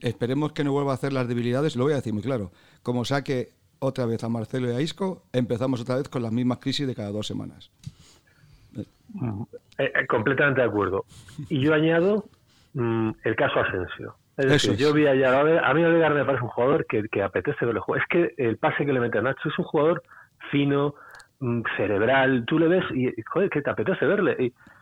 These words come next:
Speaker 2: Asensio, que será muy bueno, pero Asensio, eh, da una sensación de, de cierto agotamiento, ¿no? De, no, no te sorprende. Eh,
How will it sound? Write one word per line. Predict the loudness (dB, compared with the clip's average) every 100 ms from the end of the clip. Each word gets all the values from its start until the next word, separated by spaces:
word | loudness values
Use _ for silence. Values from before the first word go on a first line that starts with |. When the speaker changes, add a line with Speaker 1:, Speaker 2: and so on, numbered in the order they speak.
| -20 _ -4
Speaker 2:
Asensio, | -2 0 0 2 4 4
que | 2 -2
será | 2 2
muy | 4
bueno, | 4 4 2
pero | 2 2
Asensio, | 2 -2 0 2 2 2
eh, | 0 0
da | 2
una | 2 0
sensación | -2 -2 -4 0 0 2
de, | 2 4 4 2 2 2 0 -2
de | -4 -8 -8 -8 -6
cierto | -4 -2
agotamiento, | 0 0 0 0 -2 -6 -16 -20 -8
¿no? | -4 -2
De, | 0
no, | -2 -2 -2 0
no | -2 -4
te | -4 -4
sorprende. | -4 -2 -2 -2 -4 -6 -4
Eh, | -4 -4